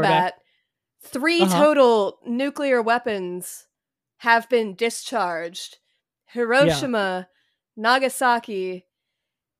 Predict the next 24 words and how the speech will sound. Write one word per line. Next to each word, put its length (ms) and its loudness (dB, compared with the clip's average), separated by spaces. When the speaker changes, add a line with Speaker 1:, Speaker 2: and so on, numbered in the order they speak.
Speaker 2:
and 460 2
Speaker 1:
Mm-hmm. 340 -2
Outworld. 560 0
Speaker 2:
Outworld. 380 4
Speaker 1:
The 60 -4
golden 460 0
Speaker 2:
<laughs> 40 2
Speaker 1:
desert 400 2
of 120 0
Outworld. 540 2
Yes. 360 2
Speaker 2:
I 40 -2
mean, 380 -2
yikes. 960 -4
Yeah, 600 4
I'm 140 -8
sticking 360 -4
Speaker 1:
I 60 6
Speaker 2:
with 140 2
Speaker 1:
do 40 4
Speaker 2:
it. 40 4
Speaker 1:
wanna 200 6
Speaker 2:
Yikes. 100 -6
Speaker 1:
clarify, 720 4